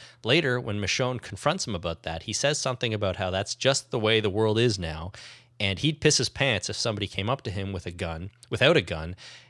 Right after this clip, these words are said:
and that's the guy that you should really be afraid of. When the governor arrives at the soldiers' camp, he does so under a white flag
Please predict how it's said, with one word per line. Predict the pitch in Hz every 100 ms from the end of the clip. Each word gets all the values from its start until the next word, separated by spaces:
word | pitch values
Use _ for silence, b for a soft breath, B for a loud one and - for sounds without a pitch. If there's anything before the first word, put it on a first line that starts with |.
| _
and | 98 95
that's | 123 143
the | -
guy | 104 87 87
that | 92
you | 101
should | 95 104
really | 87 82
be | 87 82
afraid | 95 156 185
of. | 135 - - B B B
When | 113
the | 110
governor | 123 127 170 165
arrives | 135 104 104
at | -
the | -
soldiers' | - 101 101 135
camp, | - 95 95
he | -
does | 98 101 107
so | - 113
under | 98 101 101 104
a |
white | 104 92 98
flag | - 147 131 82